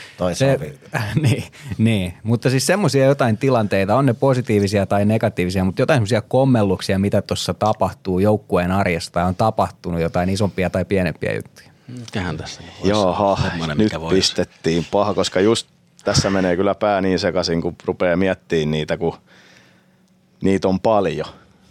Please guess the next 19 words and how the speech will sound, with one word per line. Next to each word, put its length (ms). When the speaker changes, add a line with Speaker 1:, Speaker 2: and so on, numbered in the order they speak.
Speaker 4:
Ja 240
just 200
se 80
meidän 240
päiväkin 460
rakentuu, 560
siis 180
joka 160
päivähän 480
tuolla 220
on 80
niin 160
kuin, 180
tulee 240
semmosia 540
jotain 400
niin 160
kuin 140
hauskoja, 520